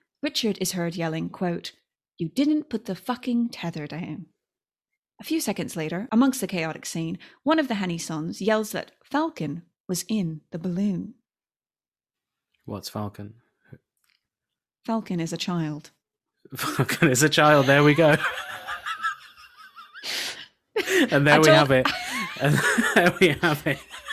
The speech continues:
Speaker 1: I told you it was gonna be messy. I really,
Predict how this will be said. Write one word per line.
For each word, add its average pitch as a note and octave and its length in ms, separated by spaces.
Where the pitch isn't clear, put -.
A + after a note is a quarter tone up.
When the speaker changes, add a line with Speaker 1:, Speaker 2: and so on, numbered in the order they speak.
Speaker 1:
I - 640
told A4+ 280
you G#4 140
it - 60
was G#3+ 120
gonna A3+ 180
be G#3 120
messy. F#3+ 420
I F3+ 120
really, G3 500